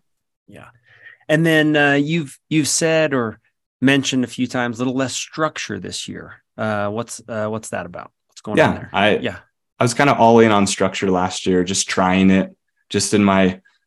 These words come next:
Speaker 2: I, I mean, I'm constantly, progress is my biggest motivation in life. I'm just addicted to kind of constant progression. Um, and you can measure that a, a, a million different ways,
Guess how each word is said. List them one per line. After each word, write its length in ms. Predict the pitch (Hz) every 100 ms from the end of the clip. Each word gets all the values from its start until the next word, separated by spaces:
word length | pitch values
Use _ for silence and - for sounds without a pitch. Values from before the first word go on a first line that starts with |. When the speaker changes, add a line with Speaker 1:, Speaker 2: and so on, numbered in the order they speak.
| _ _ _
Speaker 2:
I, 240 | 95 92 -
I 100 | -
mean, 120 | 101
I'm 120 | 95 92
constantly, 800 | - 95 95 - 92 98 92 85
progress 680 | - 104 92 92 87 90
is 160 | 90 85
my 140 | 90
biggest 340 | 87 92 92 -
motivation 580 | 90 85 82 82 - 85
in 100 | 85
life. 280 | 82 82
I'm 140 | 82 82
just 240 | 87 -
addicted 560 | 80 78 82 - 85 80
to 180 | 80 78
kind 200 | - 85
of 120 | -
constant 720 | - 87 85 - 90 76 -
progression. 840 | - 87 85 82 82 90 85 87 - _ _ _ _ _ _
Um, 540 | 87 80 78 78 78 - _ _ _ _ _ -
and 120 | 113
you 60 | 135
can 180 | 135 104
measure 260 | 95 95
that 200 | 92 92
a, 540 | 92 - 92 90 82 -
a, 40 |
a 20 |
million 320 | 92 92 92 87
different 280 | 87 87
ways, 520 | 82 82 82 80 -